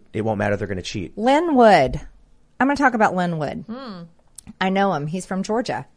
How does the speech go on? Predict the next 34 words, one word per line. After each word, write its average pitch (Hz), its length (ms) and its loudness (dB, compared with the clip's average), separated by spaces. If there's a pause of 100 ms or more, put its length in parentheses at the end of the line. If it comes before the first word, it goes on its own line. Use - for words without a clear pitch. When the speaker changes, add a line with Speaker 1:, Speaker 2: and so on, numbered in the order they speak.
(260)
Speaker 2:
Everybody 202 400 0
in 147 140 -6
Georgia 160 320 -6
knows 151 260 -6
he's 165 160 -10
a 160 60 -4
lifelong 160 480 -4
Democrat. 208 680 0 (140)
We 359 100 -6
know 330 160 2
who 156 140 -8
Lin 147 280 -6
Wood 135 200 -6
is. 220 280 -6 (520)
Lin 302 240 -2
Wood 214 360 4
is, 165 560 0
I 190 180 4
don't, 233 260 -2
he, 190 220 -4
I 185 160 -2
don't 220 160 -2
know 180 80 -2
what 165 160 -4
he 151 120 -4
is, - 260 -10
and 151 100 -8
I 170 80 -2
don't 180 80 -4
know 170 80 -4
who 165 120 -4
he 160 100 -2
works 160 280 -8
for, 202 320 -2